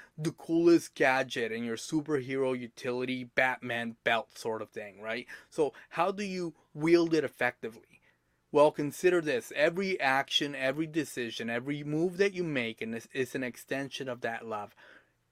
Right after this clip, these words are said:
It's the brushstroke of, on the canvas of your life.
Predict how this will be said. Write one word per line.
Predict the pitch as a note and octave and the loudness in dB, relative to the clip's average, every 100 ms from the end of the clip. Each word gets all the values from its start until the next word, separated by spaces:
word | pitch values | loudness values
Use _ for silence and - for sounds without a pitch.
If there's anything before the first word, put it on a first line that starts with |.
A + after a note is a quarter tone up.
| _ | _
It's | B2+ B2 - - | -6 -6 -10 -12
the | D3+ C3+ B2+ - - _ _ | -8 -6 -6 -8 -16 _ _
brushstroke | C#3 E3 F#3 - - - E3 E3 D3 | 2 6 6 2 -8 0 2 4 0
of, | C#3 - - | -4 -6 0
on | C#3 D3 | 0 0
the | |
canvas | - - C3 C3+ C3+ A#2+ | -6 -6 -4 -2 -4 -4
of | B2+ A#2+ | -4 -2
your | A2+ | -4
life. | G#2+ F#2 - | -6 -12 -16